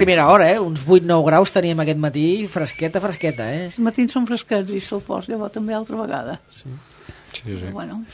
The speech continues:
Speaker 3: Pues entres canvi de temps, però no plou. No sé què hauran de fer ja, de veritat, eh? Aprofitant que en Miquel Àngel està allà per, per Terra Santa, a veure si pogués fer alguna espècie de
Speaker 2: Alguna rogativa per allà.
Speaker 3: Una rogativa bona,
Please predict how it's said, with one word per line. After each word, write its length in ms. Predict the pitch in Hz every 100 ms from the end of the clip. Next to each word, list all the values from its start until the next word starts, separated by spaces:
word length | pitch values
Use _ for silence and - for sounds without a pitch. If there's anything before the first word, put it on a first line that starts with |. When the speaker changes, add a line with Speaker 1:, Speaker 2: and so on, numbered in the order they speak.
| -
Speaker 3:
Pues 140 | 110 135
entres 220 | 147 143
canvi 240 | 147 143
de 100 | 135
temps, 220 | 123 180 151
però 140 | 147
no 140 | 131 117
plou. 360 | 98 87 82 98
No 100 | 117
sé 100 | 131
què 60 | 135
hauran 220 | 117 110
de 80 | 101
fer 220 | - 101
ja, 140 | 98 98 95
de 60 |
veritat, 420 | 98 95 98 98 92
eh? 120 | 98 - - - - 220
Aprofitant 320 | 107 110 120
que 80 | 117
en 60 | 110
Miquel 200 | 107 101
Àngel 240 | 101 98 90
està 160 | 101
allà 160 | 98 98
per, 140 | 98 92 87 -
per 140 | 95
Terra 260 | 87 101 95
Santa, 420 | - 98 104 90
a 20 | 90
veure 200 | 90 87
si 80 | 92
pogués 300 | - 95 -
fer 160 | - 90
alguna 240 | 87 87
espècie 400 | - - 87 85
de 80 | 82
Speaker 2:
Alguna 300 | - 214 208
rogativa 500 | 202 202 196 196 190
per 140 | 170
allà. 220 | 190 196 196
Speaker 3:
Una 80 | 196
rogativa 460 | 202 180 - 185
bona, 300 | 85 92 95